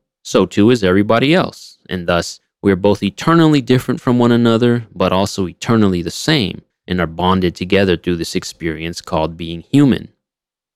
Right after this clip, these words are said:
I know many philosophers across the ages have spoken of the conclusion that this leads to, just as all have felt it at least at some point in their lives during a moment of self-reflection,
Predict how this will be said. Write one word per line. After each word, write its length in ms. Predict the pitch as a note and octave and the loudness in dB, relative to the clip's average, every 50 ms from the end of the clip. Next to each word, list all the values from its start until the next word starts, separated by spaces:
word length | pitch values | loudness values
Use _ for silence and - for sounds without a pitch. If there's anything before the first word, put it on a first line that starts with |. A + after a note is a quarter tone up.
| _ _ _ _ _ _ | _ _ _ _ _ _
I 80 | - G#2 | -2 2
know 140 | G#2 A2 A#2 | 2 4 4
many 200 | C3 C#3+ D#3+ D#3 | 4 4 4 2
philosophers 840 | - - C3+ B2 A2+ A2+ A#2 B2 - - G#2+ - - G#2 F#2+ E2+ G2 | 2 2 2 4 4 4 4 2 0 -2 -4 -2 0 0 0 0 -2
across 360 | - - - G2 F#2+ F2+ - | -8 -6 -2 -2 -2 -2 -4
the 220 | - F#2 F2+ F2+ | -8 -6 -2 0
ages 400 | F#2 G2 G2+ F#2+ - F#2 E2+ - | 0 2 0 0 -2 -4 -6 -4
have 140 | F2 E2 - | -6 -8 -8
spoken 580 | - - - _ - A#2+ A#2+ A#2 - G#2 G2 F#2 | -8 -12 -6 _ 2 2 2 2 0 -2 -2 -2
of 120 | E2+ E2 | -2 -4
the 60 | F2+ | -6
conclusion 800 | - - E2+ D#2+ - - - C#3 D#3 F#3 F#3 B2 G2 F2+ E2+ D#2+ | -12 -12 -12 -16 -14 -4 0 2 4 4 4 2 0 -2 -6 -6
that 200 | D#2+ D2+ - _ | -8 -10 -10 _
this 220 | - - - - | -10 -10 -8 -8
leads 520 | - E2+ F#2 A2+ C3 D3+ C#3+ A#2 - - - | -8 -2 0 2 2 2 0 -2 -6 -12 -10
to, 320 | - D2+ D2 C#2+ D2+ - _ _ _ _ _ | -10 -10 -10 -10 -14 -20 _ _ _ _ _
just 300 | - - B2+ - - - | -2 0 0 0 -2 -4
as 120 | A2 F#2+ G#2+ | -4 -2 0
all 200 | G#2+ G#2+ G#2 G2 | 0 0 -2 -2
have 120 | F#2+ E2 | -6 -10
felt 480 | - _ _ - - D#3+ D#3 - - F#2+ | -14 _ _ -2 0 0 0 -2 -2 -4
it 200 | E2+ D#2+ - _ | -4 -4 -4 _
at 240 | - F2+ E2 - - | -10 -10 -10 -8 -4
least 380 | B2 D#3 F3 D#3 - - - | -2 0 0 0 0 -2 -4
at 100 | E2+ E2 | -4 -4
some 280 | - - C3+ B2 A2 G2 | -4 -2 -2 0 0 -2
point 340 | - - F#2 E2+ E2+ - F#2+ | -2 -2 -2 -2 -4 -6 -8
in 80 | F#2 | -8
their 160 | E2+ D#2 D#2 E2 | -6 -6 -4 -2
lives 480 | F2+ A2 A2+ G2+ F2+ F2+ F2+ E2+ - | 0 0 2 2 2 0 -2 -4 -4
during 260 | - F#2+ F#2 F2 F2 | -2 -2 -2 0 -2
a 60 | F2 E2+ | -4 -4
moment 400 | E2+ F2+ F2+ F2+ F2+ F2 D#2+ E2+ | -2 0 0 0 0 -2 -4 -4
of 100 | D#2+ - | -6 -6
self-reflection, 1040 | - - E2+ D#2+ - - D#2 - - - A#2+ A#2 A#2 A#2 - - - D#2 D#2 - | -4 -4 -2 -2 -2 -4 -6 -6 -4 -2 0 0 0 -2 -6 -12 -12 -12 -14 -16